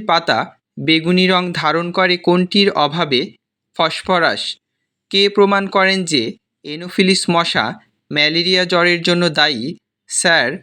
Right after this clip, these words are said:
রোনাল্ড রস। কোন প্রাণীর দাঁত সব সময় বাড়তে থাকে? ইঁদুর। কোন গ্রহে হীরের বৃষ্টি হয়?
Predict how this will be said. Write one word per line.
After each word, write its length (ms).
রোনাল্ড 520
রস। 340
কোন 220
প্রাণীর 360
দাঁত 320
সব 280
সময় 400
বাড়তে 380
থাকে? 380
ইঁদুর। 500
কোন 280
গ্রহে 400
হীরের 340
বৃষ্টি 420
হয়? 280